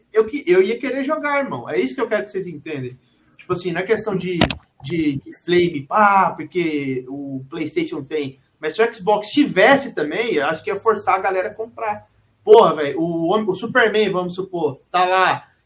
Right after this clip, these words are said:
é, um jogo do, do Batman, vamos supor que a Microsoft compra a,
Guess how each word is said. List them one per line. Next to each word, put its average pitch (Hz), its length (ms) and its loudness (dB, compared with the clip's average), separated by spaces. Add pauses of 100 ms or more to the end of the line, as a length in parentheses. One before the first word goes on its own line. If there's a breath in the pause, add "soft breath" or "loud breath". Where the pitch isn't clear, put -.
(120)
é, 156 280 -2
um 180 140 0
jogo 190 300 0
do, 196 300 -2
do 208 100 -4
Batman, 190 400 4
vamos 196 80 -6
supor 214 220 -4
que 220 60 0
a 214 60 -2
Microsoft 214 640 -2
compra 208 320 -2
a, 165 680 2